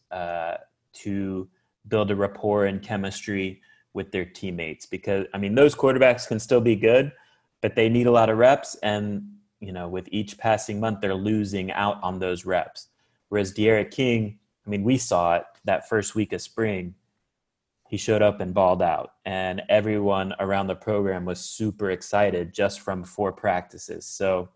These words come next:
to answer the question, yes, it, Miami is at a disadvantage. Um, everyone else is in the same boat, I'll say that. But I think what outweighs that disadvantage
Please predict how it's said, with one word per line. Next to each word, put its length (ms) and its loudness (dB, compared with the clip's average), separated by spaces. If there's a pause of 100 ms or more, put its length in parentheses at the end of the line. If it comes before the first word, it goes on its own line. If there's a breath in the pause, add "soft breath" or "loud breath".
(720)
to 100 0
answer 240 0
the 80 2
question, 500 2
yes, 480 4 (140)
it, 380 2 (440)
Miami 440 2
is 200 2
at 180 6
a 120 4
disadvantage. 920 -2 (520)
Um, 480 -8 (2000)
everyone 340 -2
else 220 -4
is 100 -8
in 140 -4
the 80 -6
same 240 -8
boat, 260 -4
I'll 140 -8
say 180 -8
that. 380 -4
But 260 0
I 100 0
think 300 -8
what 220 0
outweighs 640 -2
that 240 -2
disadvantage 800 -4